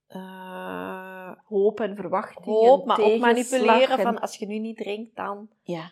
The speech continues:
Speaker 2: ja.
Speaker 1: Hè, dus die gaan door datzelfde patroon. En vanaf het moment dat die dat inzien, moeten die gaan grenzen stellen, maar ook gaan werken aan de leegte dat zij niet willen voelen. Dat is,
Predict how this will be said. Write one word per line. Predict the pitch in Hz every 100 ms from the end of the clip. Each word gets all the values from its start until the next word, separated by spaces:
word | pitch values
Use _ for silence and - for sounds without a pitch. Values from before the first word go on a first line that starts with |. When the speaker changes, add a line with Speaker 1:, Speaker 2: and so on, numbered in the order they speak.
| _
Speaker 2:
ja. | 214 208
Speaker 1:
Hè, | 233
dus | 220
die | 226
gaan | 220 226
door | 226 226
datzelfde | 226 - 277 262 277 -
patroon. | 214 - 233 262 247 208 -
En | 208 -
vanaf | 214 220 240 262
het | 240
moment | 240 233 240
dat | 233
die | 220
dat | 202 -
inzien, | 240 285 285 277 294 - _ _ _
moeten | 214 208
die | 208
gaan | 208 214
grenzen | 185 190 220 254
stellen, | - - 254 277 349 - _ _
maar | 226 -
ook | - -
gaan | 294 254
werken | 220 247 269 -
aan | - 220
de | 214
leegte | 214 247 247 -
dat | 202
zij | - - 226 247
niet | 214 180
willen | 180 175
voelen. | 180 185 180 175 170 _ _ _ _ _ _ _ _ _ _ _ _
Dat | 202
is, | 196